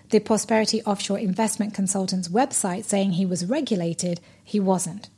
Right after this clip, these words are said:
That was indeed a blow. But there was more. The manager read the email Grant had sent to his clients informing them that from January two thousand fifteen, he was running his business through the license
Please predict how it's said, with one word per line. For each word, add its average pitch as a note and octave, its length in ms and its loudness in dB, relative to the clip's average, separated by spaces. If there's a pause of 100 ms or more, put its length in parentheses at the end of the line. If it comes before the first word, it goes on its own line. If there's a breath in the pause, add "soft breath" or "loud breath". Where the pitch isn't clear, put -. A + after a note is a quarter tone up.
(100)
That A3+ 180 2
was G#3+ 140 2
indeed F#3 320 2
a E3 60 -4
blow. E3 320 -6 (380)
But C#4 80 6
there C#4+ 100 10
was C#4+ 140 2
more. G3+ 300 2 (100)
The A3+ 120 2
manager D4 500 4
read A3+ 240 4
the B3+ 200 -2
email F#3 360 0
Grant G3+ 420 2
had F#3+ 400 -6
sent G#3 300 0
to G#3 100 -2
his G3 140 -2
clients F#3+ 400 -4
informing B3+ 540 6
them F#3 240 0
that G3 140 -2
from F#3+ 200 2
January G#3+ 520 4
two G#3 140 -2
thousand F#3+ 320 -2
fifteen, A3 560 2 (300 loud breath)
he C4 400 4
was G#3+ 240 2
running A3+ 240 6
his G#3 180 0
business F#3 460 0
through A3 260 2
the G#3+ 120 0
license F#3+ 440 0